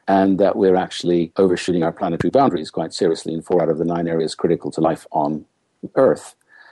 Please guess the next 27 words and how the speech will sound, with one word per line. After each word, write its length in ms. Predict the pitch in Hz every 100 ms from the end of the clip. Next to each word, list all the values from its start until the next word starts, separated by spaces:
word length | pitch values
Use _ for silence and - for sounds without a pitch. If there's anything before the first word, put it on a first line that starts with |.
| - - -
So, 600 | - - 127 120 113 - 110
um, 280 | 107 110 -
we 200 | 120 113
did, 280 | 120 175 - _ -
we 120 | 113
did 240 | 131 131
have 220 | 110 117 104
a 60 |
previous 340 | - 117 107 -
program 460 | - 117 107 101
where 100 | 98
we 200 | 101 101
outlined 380 | 120 117 104 95
a 60 | 101
lot 160 | 117
of 120 | 110
the 80 | 87
background 560 | 85 170 - 123 87 -
to 80 | -
this, 180 | 87
but 280 | - 107 - _ _ -
let 100 | 160
me 100 | 240
go 160 | 170 143
straight 360 | - 139 131 -
to 120 | 120
the 340 | 110 104 101